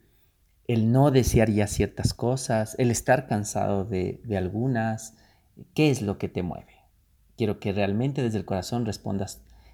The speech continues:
si es que hay una razón o varias, ¿sí? La segunda que quiero que respondas es cuál es tu pasión. Cuando digo que, que cuál es tu pasión es qué es lo que realmente te encanta en la vida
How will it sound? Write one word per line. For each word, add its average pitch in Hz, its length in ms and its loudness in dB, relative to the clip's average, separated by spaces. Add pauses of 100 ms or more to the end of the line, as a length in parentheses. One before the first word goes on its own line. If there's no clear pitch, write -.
si - 120 -4
es - 80 -2
que - 140 0
hay 104 100 4
una 135 220 2
razón 123 300 0
o 101 100 0
varias, 98 640 -2
¿sí? - 320 -10 (720)
La 131 120 0
segunda 202 580 4
que 147 240 0
quiero 147 540 2
que 104 520 2
respondas 127 540 -2
es 117 120 -4
cuál 120 220 0
es 117 160 -6
tu 104 160 -6
pasión. - 400 -6 (1000)
Cuando 127 200 -2
digo 165 220 2
que, 160 140 -8
que 123 340 0
cuál 143 160 0
es 139 100 -2
tu - 140 -4
pasión 131 400 -2
es 120 380 -4 (680)
qué 143 100 -4
es 139 60 -4
lo 143 140 -2
que 123 160 2
realmente 120 560 2
te 120 140 -4
encanta 110 1000 0
en 101 220 -2
la 92 140 -2
vida 104 640 0